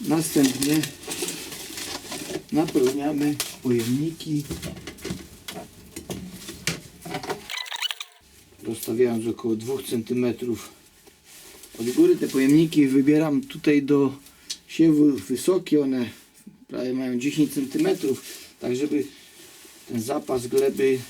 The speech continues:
tutaj był jak największy, jak najlepszy. Następnie wyrównuję to i, y, lekko, lekko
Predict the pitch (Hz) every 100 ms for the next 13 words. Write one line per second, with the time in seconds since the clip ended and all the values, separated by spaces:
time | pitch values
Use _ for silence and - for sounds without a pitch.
0 | - - - - - 127 - 113 110 110
1 | 123 120 120 117 107 101 113 110 - -
2 | 156 160 113 107 104 101 101 - 165 170
3 | 180 - - - - - - - _ _
4 | _ - - - - - - _ - -
5 | _ _ - - - - - 113 - -
6 | 156 123 127 139 160 - - - - -
7 | - 139 156 151 160 165 156 131 151 135
8 | 123 - - - 139 139 131 - - -
9 | - - _ - - - - - - 92
10 | 92 101 139 143 - - 123 110 107 143
11 | 156 156 - - 95